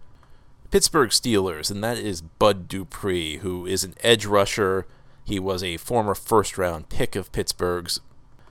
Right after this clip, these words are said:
and he has posted some big sack numbers over the last couple of years. In twenty nineteen, he had eleven and a half sacks. In twenty twenty, he had eight sacks, but he only played eleven games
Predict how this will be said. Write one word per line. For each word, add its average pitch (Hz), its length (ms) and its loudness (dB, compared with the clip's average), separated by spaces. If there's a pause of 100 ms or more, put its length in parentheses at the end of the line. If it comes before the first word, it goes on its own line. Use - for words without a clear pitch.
(380)
and 104 260 2
he 95 100 -2
has 190 120 -2
posted 127 360 0
some 90 140 -2
big 95 260 0
sack 95 380 2
numbers 85 380 -6
over 90 320 -4
the 82 200 -6
last 85 460 -2
couple 85 420 -4
of 80 60 -6
years. 80 640 -6 (540)
In 92 140 -6
twenty 113 340 0
nineteen, 107 460 -2
he 90 140 -4
had 80 140 0
eleven 95 420 -2
and 87 100 -6
a 85 60 -6
half 92 260 -2
sacks. 85 440 0
In 87 160 -10
twenty 104 280 -4
twenty, 92 300 -4
he - 180 -6
had 87 200 0
eight 104 200 -4
sacks, 90 300 0
but 101 120 -6
he 95 60 -2
only 101 180 -4
played 104 240 -2
eleven 90 360 -6
games 92 480 -6